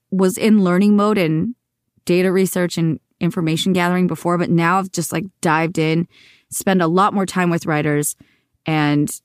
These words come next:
the way that writers' brains work, the amount of work and the amount of creativity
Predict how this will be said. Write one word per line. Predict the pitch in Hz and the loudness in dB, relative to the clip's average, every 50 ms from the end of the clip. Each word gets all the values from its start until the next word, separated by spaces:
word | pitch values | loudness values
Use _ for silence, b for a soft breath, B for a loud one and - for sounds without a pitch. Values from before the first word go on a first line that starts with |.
| _ _ _ _ _ _ _ _ _ _ _ _ | _ _ _ _ _ _ _ _ _ _ _ _
the | - 180 | 0 0
way | 165 170 170 196 214 233 240 240 254 | 0 2 2 2 2 4 4 2 2
that | 220 220 143 | 2 0 0
writers' | 175 190 185 185 180 170 160 160 | 0 0 2 2 2 0 -2 -4
brains | 180 - 165 160 156 165 170 175 180 | -6 -4 -2 0 0 2 0 0 -2
work, | 175 170 170 175 175 - - | -2 -2 -2 -2 -2 -4 -2
the | - 175 | -2 0
amount | 160 156 151 165 180 202 226 226 208 - | 2 2 2 4 2 2 2 2 0 0
of | - 175 156 160 | -2 -4 -4 -4
work | 151 156 165 160 156 160 - - - _ | -4 -2 -2 0 -2 -2 -4 -10 -10 _
and | 160 156 | -4 -2
the | 156 | 0
amount | 156 170 180 185 196 | 0 0 0 0 -2
of | 190 | -2
creativity | - - 180 160 165 - - 180 160 165 160 156 151 160 160 | -2 -4 -4 -4 -4 -4 -6 -4 -4 -2 -2 -2 -4 -4 -6